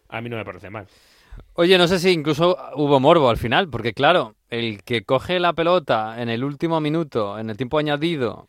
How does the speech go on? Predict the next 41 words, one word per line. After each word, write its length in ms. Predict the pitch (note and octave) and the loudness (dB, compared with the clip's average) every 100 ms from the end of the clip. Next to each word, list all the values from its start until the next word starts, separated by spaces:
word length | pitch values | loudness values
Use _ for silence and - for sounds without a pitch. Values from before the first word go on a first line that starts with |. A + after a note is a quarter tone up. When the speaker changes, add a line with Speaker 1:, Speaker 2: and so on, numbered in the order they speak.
| - | -6
Speaker 2:
para 360 | G#2+ G#2+ A2 | -4 -2 -2
ma-, 240 | A2 A2+ A2+ | -4 -6 -6
tirar 320 | A#2 A#2+ D3 | -2 0 2
el 160 | E3 C#3 | 0 0
penalti 680 | D3 C#3 D#3 D#3+ D3+ C3+ A#2+ _ | 0 4 2 2 -2 -6 -6 _
del 220 | B2 A#2 | -4 -2
empate, 380 | G#2+ G2+ E3 B2+ | 0 4 4 4
no 100 | A2 | 0
de 60 | A#2 | 0
la 80 | A2 | 0
victoria, 300 | G#2+ A3+ C#3+ | 2 2 4
pero 140 | D3 | 2
bueno, 100 | C#3 G2+ | 2 -4
del, 260 | G#2+ A2 A2 | -8 -8 -6
del, 240 | A2+ G#2+ | -6 -6
para 160 | G#2 A2+ | -4 -4
el 80 | A2+ | -4
empate, 440 | A2 A#2 A2+ B2+ | 0 0 0 -2
para 160 | A2 A2+ | -2 -4
el 80 | A#2 | -4
empate, 440 | A2 D3+ C3+ F#2+ _ _ _ _ - | 2 2 2 -10 _ _ _ _ 0
para 180 | C3 B2+ | 4 4
el 80 | |
Chelsea 360 | - D#3+ C#3+ F#3 | 4 2 4 0
es 140 | D3 - | 0 0
Cole 240 | D#3+ C#3+ | 2 2
Palmer, 420 | B2 G#3+ D3+ G2 - _ _ E3+ | 4 2 2 -8 -12 _ _ -18
eh, 480 | B2 A#2 A2+ A2+ A2 | -10 -6 -4 -4 -2
cantera 480 | A#2+ B2 A#2+ F#3 F3+ | -2 -2 2 4 4
Speaker 1:
Sí. 40 | |
Speaker 2:
del 120 | E3+ D3 | 2 0
City, 680 | G#3+ G3+ G#3+ G#3+ G#3 G#3 E3+ | 0 -2 -2 -2 0 -2 -4
que 80 | C#3+ | -4
este 160 | - | -2
verano 240 | C#3 C#3+ C3+ | -4 -4 -4
se 100 | C3+ | -4
fue 120 | C#3 | -4
del 120 | C#3 | -4
City 280 | B2 C3+ D3 | -6 -6 -2
al 260 | C3+ C3 B2+ | -2 -2 -6
Chelsea. 600 | - D#3 - E3 D#3+ | -6 -6 -4 -6 -4